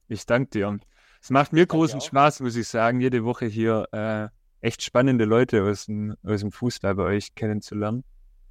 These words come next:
Speaker 1: Letzte Frage, wen, wen soll ich denn als nächstes Mal hier einladen?
Speaker 2: <laughs>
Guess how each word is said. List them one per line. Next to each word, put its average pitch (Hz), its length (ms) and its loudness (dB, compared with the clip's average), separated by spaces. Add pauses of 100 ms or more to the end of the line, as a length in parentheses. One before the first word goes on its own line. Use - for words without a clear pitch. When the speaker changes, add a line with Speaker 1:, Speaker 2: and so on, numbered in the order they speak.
(400)
Speaker 1:
Letzte 123 300 0
Frage, 110 520 4
wen, 104 360 0 (200)
wen 101 120 0
soll 104 120 4
ich 98 100 -2
denn 104 140 2
als 98 160 2
nächstes 110 360 -6
Mal 98 140 2
hier 98 140 -2
einladen? 98 480 -2 (720)
Speaker 2:
<laughs> 143 80 2